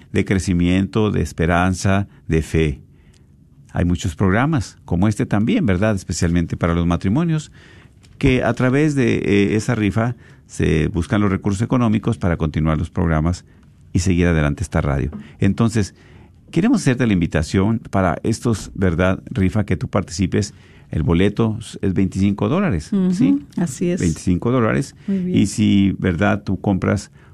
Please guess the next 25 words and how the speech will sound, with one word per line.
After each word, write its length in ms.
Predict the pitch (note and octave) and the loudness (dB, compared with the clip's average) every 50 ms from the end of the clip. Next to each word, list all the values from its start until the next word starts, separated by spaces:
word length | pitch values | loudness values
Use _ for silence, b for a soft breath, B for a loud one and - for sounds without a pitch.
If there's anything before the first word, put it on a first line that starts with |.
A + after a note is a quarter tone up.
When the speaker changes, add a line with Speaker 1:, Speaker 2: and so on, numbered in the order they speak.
| b b | b b
Speaker 1:
cuatro 280 | - - F2+ F2+ - G#2 | -4 -2 -2 0 0 0
boletos, 500 | G2 A2+ A2+ G#2+ G2+ E2+ - F#2 F2 E2 | 0 0 2 2 0 0 0 -2 -4 -2
o 60 | E2 | -4
sea, 160 | C#2+ D#2 E2+ | -2 -2 -2
cien 240 | D#2+ - - G2+ G2+ | -2 0 0 0 2
dólares, 460 | G2+ G#2 G2+ G2+ G#2+ A2 A#2+ - - B B B B - | 2 2 2 2 0 0 -2 -4 -8 B B B B 0
puedes 200 | - C3 C#3+ C3+ | 2 2 4 4
llevarte 320 | B2+ B2+ B2 C3 B2 - C#3 | 4 2 2 2 0 0 0
un 60 | C3 | 0
boleto 340 | C3 C3 B2+ B2+ - B2+ A2 | 2 2 0 0 0 0 0
gratis, 400 | G2 E2+ D2+ C#2+ - F#2 - - | 2 2 0 -2 -4 -8 -10 -8
o 20 | |
sea, 200 | E2 - G2 F2 | -6 -4 -4 -4
te 300 | - - - - - - | -4 -6 -10 -12 -6 -4
damos 280 | G#2 G2+ F#2+ F#2+ G2+ E2+ | -2 0 0 0 0 -2
cinco 340 | - - F#2 F2+ E2+ - E2+ | -2 -2 -2 -2 -2 -2 -2
boletos. 560 | D#2+ D#2 C#2+ - - - - - - - b b b b b b b b b b b - | -2 -2 -2 -4 -6 -8 -12 -18 -20 -20 b b b b b b b b b b b -6
Entonces, 640 | - D#2 D2+ D2 - D2+ D2 E2 - F2 E2+ - - b b b b b b b b b - - - - | -2 -2 -2 -2 0 -2 -2 -2 0 -2 -4 -4 -6 b b b b b b b b b -20 -20 -6 0
tú 160 | G#2 B2+ D3 | 0 0 2
puedes 240 | - F#3 F3+ E3 E3 | 2 2 2 2 2
llamar 540 | C#3+ D3 A#2+ A2+ A#2 C3 D3 C3+ E2+ - - | 2 2 2 2 2 2 0 0 -2 -4 -6
en 100 | - F2 | -4 -2
este 220 | E2+ F2 - - B2 | -2 0 0 0 2
momento 500 | C3+ D3 D3+ D3 A#2 G#2 G#2 C#3+ D3+ E3 - - - - - - - - - - - - - - - - - - - - - | 2 2 2 2 0 0 0 -2 -4 -4 -8 -14 -20 -20 -20 -20 -20 -20 -20 -20 -20 -20 -20 -20 -20 -20 -20 -18 -16 -6 -2
para 380 | - G2 F#2+ G2 A2 G#2 G2 | 0 2 2 2 2 0 -2